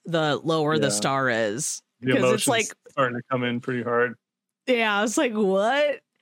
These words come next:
Speaker 1: They're,
Speaker 2: <laughs>
Speaker 1: "I'm just an old, stupid boomer named Jigsaw, and then I p-, kill people 'cause I can." It's like, no, the whole basis is that he's teaching them lessons. Um,
Speaker 2: Mm-hmm.
Speaker 1: you're not a complicated character.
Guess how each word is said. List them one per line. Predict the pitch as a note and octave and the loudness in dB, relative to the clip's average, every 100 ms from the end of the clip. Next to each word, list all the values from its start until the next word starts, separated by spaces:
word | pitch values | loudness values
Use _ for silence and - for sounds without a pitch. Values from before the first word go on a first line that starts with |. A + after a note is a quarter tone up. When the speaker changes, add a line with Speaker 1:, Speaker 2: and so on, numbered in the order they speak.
| _ _ _ - | _ _ _ 0
Speaker 1:
They're, | A3+ - _ | 0 -2 _
Speaker 2:
<laughs> | D3+ C3 F#3 | -6 0 0
Speaker 1:
"I'm | G#3 B3+ B3+ | 2 0 0
just | D#4 - | 0 0
an | A#3+ | 0
old, | A#3 B3+ B3 | 0 0 0
stupid | - - C4 C4+ G3 | 0 0 0 0 0
boomer | G3 A3 A#3+ A3 | 0 0 0 2
named | F#3+ F#3 | 0 0
Jigsaw, | D#3+ F3+ G3+ - A#3+ E3+ D3+ C3+ C3 - - _ | 0 0 0 -2 0 2 2 0 -2 -4 -20 _
and | - G3+ | -2 0
then | A3 | 0
I | G#3 | -2
p-, | F3+ E3+ _ - | -4 -12 _ -4
kill | C4+ C4+ C4+ | 0 0 2
people | B3+ F#3 F#3 | 0 0 -2
'cause | E3 F#3 F3+ | -2 0 0
I | E3+ D3+ | 0 -4
can." | - A#3 F#3 F#3 F3 C#3+ B2 - | -2 0 2 0 0 0 -2 -4
It's | A3+ - | -4 0
like, | C4+ A#3+ - | 0 -2 -2
no, | B3+ C4 | 0 0
the | A#3 | 0
whole | G#3 C#4 | 0 -2
basis | B3 G3 C4 - A3 F3 | 0 -2 0 0 -2 0
is | E3 | 0
that | F#3+ F3 | 0 2
he's | E3 D#3+ - _ _ _ _ _ | 0 -2 -10 _ _ _ _ _
teaching | - A#3 C4 F#3+ | -2 0 2 2
them | E3 | 0
lessons. | D#3 E3 - A#2+ G#2+ A2+ D3+ - - - _ - | 0 0 0 -2 -2 -6 -4 -6 -10 -20 _ -4
Um, | D#3 D3 C#3+ C#3 B2+ | 0 2 2 0 0
Speaker 2:
Mm-hmm. | A#2 G#2+ A#2+ A#2+ _ _ - | -2 -4 -6 -8 _ _ -2
Speaker 1:
you're | F#3 | 0
not | G#3 A3 | 0 -2
a | |
complicated | - F3 E3 F#3+ G#3+ D#3 C#3+ | -2 -4 -2 -2 0 0 0
character. | E3 D3+ C#3 C3+ A#2+ B2+ C#3+ | -2 0 0 0 0 0 -2